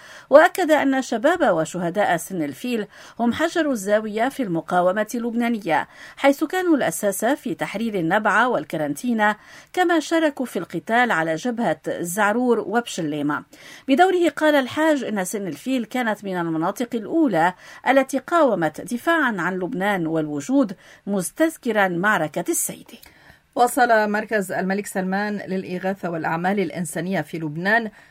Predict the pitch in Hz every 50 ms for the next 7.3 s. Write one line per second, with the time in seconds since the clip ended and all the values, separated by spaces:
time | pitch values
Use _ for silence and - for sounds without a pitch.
0 | _ _ _ - 208 202 202 196 247 262 233 233 220 208 202 196 - 220 196 190
1 | 185 185 196 208 - 214 190 185 180 180 170 170 156 - - - 208 190 180 165
2 | 160 156 151 165 160 156 147 - - 214 247 247 - - - 190 - 175 170 -
3 | - - 214 220 196 175 165 160 - - 202 214 208 180 - 147 165 151 156 156
4 | 185 208 214 196 185 196 208 190 170 156 143 165 143 127 170 165 185 190 190 196
5 | 170 170 151 - - - 254 247 247 226 185 175 170 156 - _ _ _ _ _
6 | _ - 311 320 262 233 - - - - 240 262 277 285 - 320 311 285 269 214
7 | - - - - - -